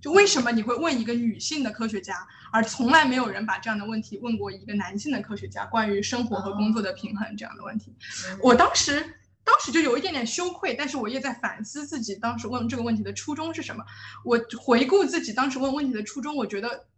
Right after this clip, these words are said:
Speaker 1: 作为一个一年级学生，我问题的初心是非常质朴的，是因为我真的有这样的困惑，
Speaker 2: 嗯。
Speaker 1: 我真的为我未来这个结婚生子这方面的过程和我，我工作这样的一个矛盾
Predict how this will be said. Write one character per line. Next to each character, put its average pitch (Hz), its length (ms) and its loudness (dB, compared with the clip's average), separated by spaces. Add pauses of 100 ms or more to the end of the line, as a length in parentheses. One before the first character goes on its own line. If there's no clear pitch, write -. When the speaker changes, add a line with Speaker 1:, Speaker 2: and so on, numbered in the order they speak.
Speaker 1:
作 311 180 0
为 247 160 4
一 226 60 4
个 254 80 2
一 285 80 2
年 262 200 2
级 220 80 2
学 208 220 -2
生， 247 160 0
我 202 80 2
问 285 240 2
题 262 100 -4
的 220 140 2
初 302 220 -2
心 320 180 -2
是 302 80 -6
非 285 100 -2
常 262 220 6
质 330 180 0
朴 - 220 -6
的， - 100 -10
是 - 160 -6
因 330 120 0
为 339 120 2
我 220 120 2
真 330 240 2
的 370 80 6
有 262 120 2
这 233 120 -6
样 202 100 -4
的 196 140 -10
困 254 180 -6
惑， - 260 -12 (240)
Speaker 2:
嗯。 208 80 0
Speaker 1:
我 220 80 6
真 381 300 4
的 339 100 6
为 294 140 2
我 202 240 0
未 269 220 0
来 202 260 -4 (220)
这 247 100 -6
个 226 80 2
结 220 200 -2
婚 269 200 2
生 302 240 -2
子 - 140 -8
这 240 100 -2
方 240 240 0
面 220 240 -4 (260)
的 220 120 -6
过 294 260 2
程 202 320 -6 (260)
和 226 240 -2
我， 208 240 -2 (300)
我 226 160 -4
工 262 220 6
作 262 400 0
这 262 80 -2
样 226 120 4
的 220 60 2
一 208 60 -2
个 220 80 4
矛 214 280 4
盾 247 320 -6